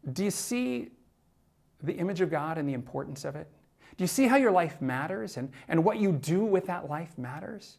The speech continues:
Do you see that being made in the image of God is, is an invitation to participate in something that God wants to do? Now, we've talked about the world. It's broken. Sin has affected it. Sin works against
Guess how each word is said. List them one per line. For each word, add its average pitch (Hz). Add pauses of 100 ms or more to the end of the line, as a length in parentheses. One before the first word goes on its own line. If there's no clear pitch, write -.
(400)
Do 190
you 196
see 269
that 233
being 202
made 214
in 233
the 214
image 190
of 160
God 185
is, 143 (180)
is 180
an 202
invitation 220
to 175
participate 190
in 170
something 175
that 160
God 165
wants 151
to -
do? 147 (2000)
Now, 196
we've 208
talked -
about 151
the 143
world. 120
It's 127
broken. 139 (300)
Sin 233
has 196
affected 165
it. - (280)
Sin 220
works 220
against 165